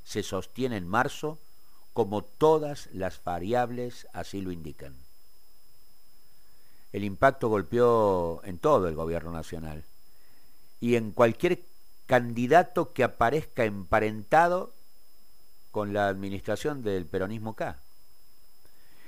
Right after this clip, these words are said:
El periodista Pablo Ibáñez, en el diario AR, escribió que un operador del Frente de Todos con acceso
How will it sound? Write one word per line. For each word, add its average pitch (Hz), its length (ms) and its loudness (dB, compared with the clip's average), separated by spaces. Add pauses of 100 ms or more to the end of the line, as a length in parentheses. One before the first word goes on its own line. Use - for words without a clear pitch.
(140)
El 127 220 2
periodista 147 720 6
Pablo 127 260 6
Ibáñez, 107 680 6
en 92 120 -4
el 90 80 -2
diario 107 280 4
AR, 104 280 6
escribió 120 500 2
que - 80 -4
un 160 80 2
operador 123 540 6
del 98 120 2
Frente 110 300 0
de 95 100 2
Todos 110 340 4
con 87 180 -2
acceso 85 680 -4